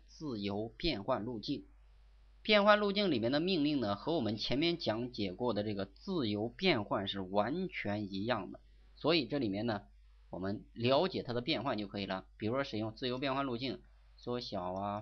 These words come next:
放大呀、旋转呀，都是一样的。啊，如果你不是太熟呢，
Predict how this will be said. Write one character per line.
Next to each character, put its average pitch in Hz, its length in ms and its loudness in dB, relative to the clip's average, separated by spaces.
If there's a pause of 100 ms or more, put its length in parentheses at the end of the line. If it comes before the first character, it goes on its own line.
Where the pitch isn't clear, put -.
放 107 260 -4
大 107 320 -2
呀、 98 380 -4 (280)
旋 104 360 -6
转 98 300 -4
呀， 95 380 -6
都 135 180 -4
是 107 120 -6
一 92 140 -8
样 104 320 -4
的。 - 100 -20 (480)
啊， 101 80 -12
如 110 160 -4
果 135 100 0
你 104 100 2
不 117 140 -4
是 131 80 -4
太 127 140 4
熟 110 200 0
呢， 127 180 2